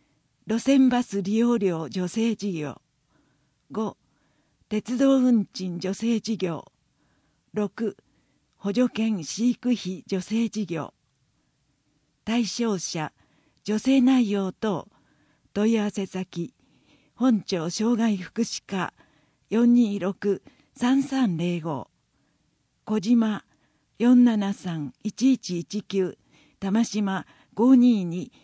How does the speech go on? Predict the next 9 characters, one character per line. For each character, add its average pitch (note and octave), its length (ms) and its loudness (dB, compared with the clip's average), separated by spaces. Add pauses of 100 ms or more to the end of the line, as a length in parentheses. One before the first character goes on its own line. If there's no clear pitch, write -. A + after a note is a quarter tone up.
(100)
八 G3+ 360 -2
一 F#3 260 -4
一 F#3 220 -6
八、 E3+ 440 -8 (320)
水 F#3+ 300 0
島、 G3 480 -2 (200)
四 A#3 260 4
四 G3 260 0
六 F#3 380 -2